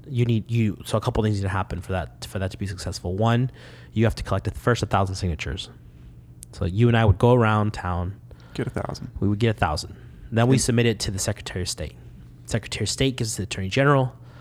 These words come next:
Speaker 1: Attorney General issues, it brings us back a ballot title and then approves it or denies it. If it's approved, then you and I go out and we start collecting signatures.
Speaker 2: And we need eighty thousand?
Speaker 1: Eighty-eight thousand one hundred and sixty-four.
Speaker 2: Wow.
Speaker 1: That's what it used to be.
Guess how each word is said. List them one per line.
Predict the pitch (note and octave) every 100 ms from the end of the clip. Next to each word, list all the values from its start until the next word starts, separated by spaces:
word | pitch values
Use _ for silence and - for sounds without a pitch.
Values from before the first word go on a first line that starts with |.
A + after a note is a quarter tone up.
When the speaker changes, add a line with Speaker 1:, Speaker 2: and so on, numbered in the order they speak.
| - - -
Speaker 1:
Attorney | - B2 G2+
General | A2+ G#2 F#2+
issues, | G#2 G#2+ G2 -
it | G#2+ - - -
brings | G#2+ G2+
us | F#2+
back | G#2+ F#2 -
a | G#2 E2+ C2+
ballot | - A#2 G#2+
title | B2 A2+ C3+ - - - - - - - - - -
and | - A2
then | F#2+
approves | - B2 A2
it |
or |
denies | F#2+ F2 F2 G2+
it. | - - - - - - - - -
If | -
it's | G#2+ -
approved, | - G#3+ G3 E3+ - - - -
then | A2 G#2+
you | C3+ D3+
and | C3+
I | A2+ A#2 C3
go | - G#2
out | F#2+ B2+ -
and | A#2
we | A2
start | - G#2
collecting | - G#2 -
signatures. | - G2+ G2+ E2 F#2 - -
Speaker 2:
And | G#2
we |
need | F2 D#2
eighty | - F#2 C#3
thousand? | D3+ D#3+ F#3+ C#3+
Speaker 1:
Eighty-eight | C#3+ C#3+ C#3 -
thousand | B2 A#2 A2+
one | A2+
hundred | G#2 A2
and | G2+
sixty-four. | - - G#2+ - F2 -
Speaker 2:
Wow. | - - E2+ - - -
Speaker 1:
That's | -
what | C3
it | A2
used | G#2
to | -
be. | F#2+ -